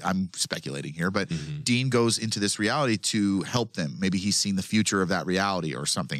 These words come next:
Speaker 1: I
Speaker 2: I'm,
Speaker 1: don't
Speaker 2: I'm
Speaker 1: fucking
Speaker 2: not
Speaker 1: know.
Speaker 2: saying, Mike, that it wouldn't be better for it to be a well-stitched and thought-out time travel loop that creates itself sort of thing.
Speaker 1: Yeah.
Speaker 2: My fear is I haven't seen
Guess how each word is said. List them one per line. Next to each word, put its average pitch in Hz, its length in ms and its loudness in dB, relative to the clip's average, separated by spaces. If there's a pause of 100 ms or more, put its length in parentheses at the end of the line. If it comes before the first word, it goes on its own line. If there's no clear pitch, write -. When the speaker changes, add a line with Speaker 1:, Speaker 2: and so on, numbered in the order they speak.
Speaker 1:
I - 80 0
Speaker 2:
I'm, 131 60 -2
Speaker 1:
don't 85 100 -4
Speaker 2:
I'm - 60 -10
Speaker 1:
fucking 139 200 0
Speaker 2:
not 196 220 2
Speaker 1:
know. 156 40 0
Speaker 2:
saying, 104 640 0
Mike, 107 420 0
that 87 180 2
it 87 200 0
wouldn't 90 360 2
be 85 200 0 (220)
better 87 320 2
for 107 180 2
it 101 80 -2
to - 80 -4
be 90 200 2
a 85 40 2
well-stitched 87 760 0
and 80 120 0
thought-out 78 680 -2
time 85 380 -2
travel 82 520 0
loop 85 320 4
that 82 220 -2
creates 82 560 0
itself 78 520 0
sort 95 340 2
of 90 80 0
thing. 107 320 -2
Speaker 1:
Yeah. - 60 -4 (540)
Speaker 2:
My 117 240 4
fear 131 540 4
is 113 220 4
I 95 80 2
haven't 117 300 0
seen 107 400 0